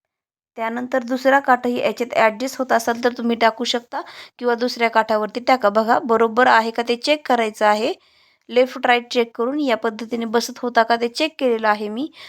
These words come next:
आणि बसलेला आहे, म्हणून मग मी इथे टाकलेलं आहे. जर तुमच्याकडे काठ छोटा असेल, तर तुम्ही अशा प्रकारची डिझाईन करू शकत नाही. आणि दोन साईडला, म्हणजेच ब्लाऊज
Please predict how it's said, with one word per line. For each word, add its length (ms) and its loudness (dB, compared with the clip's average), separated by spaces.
आणि 180 -4
बसलेला 600 2
आहे, 340 2
म्हणून 300 -4
मग 160 -4
मी 120 -8
इथे 160 -2
टाकलेलं 500 0
आहे. 180 0
जर 180 0
तुमच्याकडे 540 0
काठ 240 2
छोटा 320 0
असेल, 300 0
तर 140 -18
तुम्ही 260 -4
अशा 200 -4
प्रकारची 440 -6
डिझाईन 380 -2
करू 220 -2
शकत 400 -4
नाही. 320 -4
आणि 280 -4
दोन 300 4
साईडला, 340 -2
म्हणजेच 440 -6
ब्लाऊज 440 2